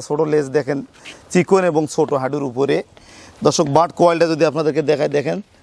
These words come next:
চারটা বাট চার জায়গায় ছড়ানো, নিপিলগুলা খুব সুন্দর, অনেক হাই কোয়ালিটি, তিরিশ লিটার দুধের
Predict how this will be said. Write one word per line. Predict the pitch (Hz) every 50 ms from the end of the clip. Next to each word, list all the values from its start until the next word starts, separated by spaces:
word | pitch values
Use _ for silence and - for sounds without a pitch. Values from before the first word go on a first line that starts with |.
| _ -
চারটা | - 147 - - 170 151 151
বাট | 160 143 - 160
চার | 151 147 135 139
জায়গায় | 151 147 160 147 - -
ছড়ানো, | 147 143 139 139 147 170 196 - 156
নিপিলগুলা | 143 131 143 156 147 143 143 139 123
খুব | 135 131 - -
সুন্দর, | 151 147 135 127 104 - _ _ - - - - - - - - - - - - - - 151
অনেক | 165 185 180 - 165
হাই | 165 170 127 160
কোয়ালিটি, | 170 170 165 160 156 135 135 -
তিরিশ | - 175 156 165 - -
লিটার | 165 170 170 165 160 147
দুধের | 147 151 143 160 151